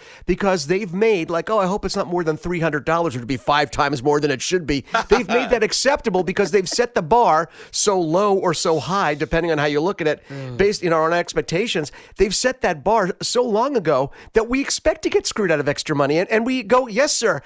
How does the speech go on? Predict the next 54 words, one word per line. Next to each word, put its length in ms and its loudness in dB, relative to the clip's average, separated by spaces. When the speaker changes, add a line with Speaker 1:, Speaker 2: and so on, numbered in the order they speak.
Speaker 1:
Can 140 0
I 80 2
have 200 0
another?" 380 0
Speaker 2:
Yeah. 140 -2
Speaker 1:
That's 280 -2
the 120 -2
problem. 420 2
Speaker 2:
Just 100 0
Speaker 1:
They 80 2
have 100 0
Speaker 2:
take 100 -4
it. 40 6
Speaker 1:
won. 360 0
They've 180 2
officially 580 -2
won. 360 2
Speaker 2:
Would 120 -2
you, 220 -4
Speaker 1:
But 140 0
I'm 60 4
Speaker 2:
would 40 2
you 80 -2
Speaker 1:
saying 160 2
Speaker 2:
use 80 -6
this 100 -2
Speaker 1:
three 60 2
hundred 80 2
dollars. 160 -2
Speaker 2:
monitor? 160 -2
Would 140 -4
you 80 -6
buy 160 -2
this 140 -12
monitor? 420 -8
Speaker 1:
I 80 2
would 140 2
not. 300 -4
Um, 160 4
Speaker 2:
Okay. 60 0
Speaker 1:
and 80 2
I 60 4
will 100 -2
tell 160 0
you 120 0
why. 260 0
The 140 0
second 400 0
that 100 -2
Apple 280 -2
comes 260 -4
out 180 2
with 120 0
an 140 -2